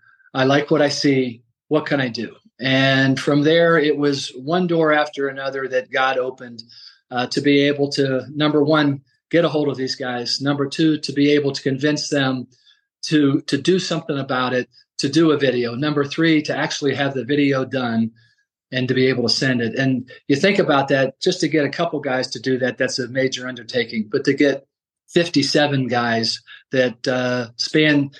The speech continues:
seven decades of quarterbacks in the N F L, that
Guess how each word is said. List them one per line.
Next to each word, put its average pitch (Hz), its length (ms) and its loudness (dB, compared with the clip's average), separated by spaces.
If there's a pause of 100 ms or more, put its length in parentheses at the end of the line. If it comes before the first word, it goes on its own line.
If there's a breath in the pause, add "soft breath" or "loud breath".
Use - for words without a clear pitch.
seven 175 440 0
decades 139 600 -4
of 127 160 -14
quarterbacks 131 520 -2
in 131 100 -6
the 120 120 -4
N 123 100 -4
F 117 180 -4
L, 117 380 2 (320 loud breath)
that - 460 -2